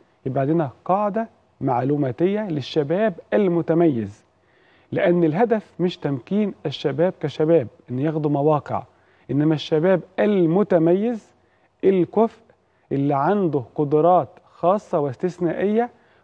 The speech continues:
هم دول اللي ياخدوا مواقع. مش مجرد صغر السن يأهلك لمنصب، إنما قدراتك العلمية والفكرية والقيادية والسياسية اللي تؤهلك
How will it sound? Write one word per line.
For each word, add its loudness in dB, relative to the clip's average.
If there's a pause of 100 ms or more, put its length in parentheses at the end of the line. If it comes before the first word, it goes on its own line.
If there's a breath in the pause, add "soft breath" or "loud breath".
هم 2
دول 0
اللي -2
ياخدوا -2
مواقع. -2 (300 soft breath)
مش -6
مجرد 0
صغر -2
السن -2
يأهلك -2
لمنصب، -2 (400 soft breath)
إنما 0
قدراتك 0
العلمية 0
والفكرية -2 (300 soft breath)
والقيادية 0
والسياسية -2 (280 soft breath)
اللي 0
تؤهلك -2